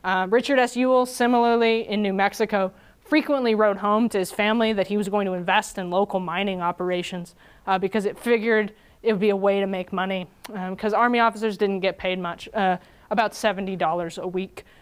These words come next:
Uh, it's good pay for the nineteenth century, uh, but it's not a massive salary. So, uh, one advantage you had as a soldier,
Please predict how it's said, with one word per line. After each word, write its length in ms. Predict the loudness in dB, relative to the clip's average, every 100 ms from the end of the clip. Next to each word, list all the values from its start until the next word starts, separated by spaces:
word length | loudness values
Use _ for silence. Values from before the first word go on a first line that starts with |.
| _
Uh, 100 | 2
it's 140 | 2 0
good 260 | 0 2
pay 180 | 2 0
for 120 | 0
the 100 | -2
nineteenth 360 | -4 -6 -8 -10
century, 400 | -10 -10 -12 -12 -16 -20 -4
uh, 160 | 0 0
but 180 | 2 0
it's 180 | -2
not 280 | -6 -6 -8 -10
a 80 | -8
massive 520 | -6 -6 -8 -12 -14
salary. 580 | -12 -10 -10 -12 -14 -6
So, 300 | 0 2 0 -8 -20 _ _ _ _ -4
uh, 80 | -2
one 300 | 0 2 2
advantage 560 | 0 0 2 4 4 2
you 140 | 0
had 260 | 2 2 0
as 100 | -4
a 60 |
soldier, 480 | -4 -2 -2 -4 -8